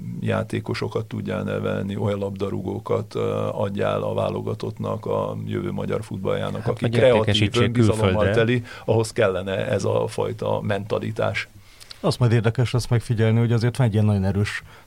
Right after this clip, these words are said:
Speaker 3: ciklikusság a futballban, hogy mindig van valami probléma, arra találnak valami megoldást, arra, akkor az a megoldás lesz a problémája másoknak, arra is találnak, hogy mondjuk mikor jön most ki,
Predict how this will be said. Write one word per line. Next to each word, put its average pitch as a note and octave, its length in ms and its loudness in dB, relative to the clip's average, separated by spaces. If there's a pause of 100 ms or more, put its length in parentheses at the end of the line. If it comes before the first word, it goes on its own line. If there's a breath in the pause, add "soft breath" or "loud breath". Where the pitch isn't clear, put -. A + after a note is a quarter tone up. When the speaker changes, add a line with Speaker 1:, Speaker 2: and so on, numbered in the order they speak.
Speaker 3:
ciklikusság G#2 760 -2
a G2 40 2
futballban, G2 680 2 (320 loud breath)
hogy C3 160 2
mindig C3+ 240 4
van B2 220 6
valami A2 260 6
probléma, D3 600 4
arra A2 140 4
találnak G2 380 2
valami G2+ 180 4
megoldást, C3 560 4
arra, A2 320 4
akkor - 400 -2
az A2 100 4
a A#2 120 6
megoldás A#2+ 480 6
lesz A#2+ 160 2
a B2 60 4
problémája G#2 560 2
másoknak, B2+ 580 4
arra A2 200 4
is A#2 120 -4
találnak, D3+ 420 0 (340 loud breath)
hogy C#3+ 220 4
mondjuk D#3 300 4
mikor A#2 280 2
jön A#2+ 160 4
most B2 220 2 (320)
ki, B2 240 2